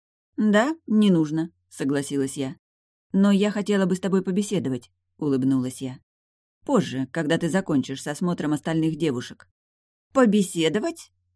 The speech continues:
удивилась Риелая. «О чём?» «Всегда хотела пообщаться с другим носителем Элитари», —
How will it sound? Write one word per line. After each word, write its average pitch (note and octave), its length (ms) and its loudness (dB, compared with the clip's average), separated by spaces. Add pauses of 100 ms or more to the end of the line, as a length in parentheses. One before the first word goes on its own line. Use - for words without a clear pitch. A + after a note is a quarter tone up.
(120)
удивилась C#3+ 640 2
Риелая. C#3+ 640 -2 (580)
«О D4 120 0
чём?» G3 500 0 (640)
«Всегда C#3+ 400 0
хотела D3 420 -4
пообщаться E3+ 580 -4
с C3+ 60 -4
другим D#3 380 2
носителем D#3+ 560 0
Элитари», — C3+ 520 -4